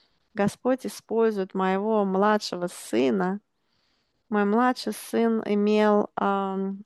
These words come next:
а, Даун-синдром, он особый ребенок. И он, и моя жена,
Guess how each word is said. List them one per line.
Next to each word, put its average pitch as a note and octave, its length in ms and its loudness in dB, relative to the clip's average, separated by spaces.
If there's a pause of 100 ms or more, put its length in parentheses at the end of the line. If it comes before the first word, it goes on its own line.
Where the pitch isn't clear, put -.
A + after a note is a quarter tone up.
(100)
а, F#3 300 -2
Даун-синдром, F#3+ 1200 0
он F#3 260 -6
особый G3 420 -6
ребенок. F#3 540 -4 (720)
И G#3 80 0
он, A3 280 2
и A3+ 40 0
моя F#3 300 0
жена, G3+ 420 -2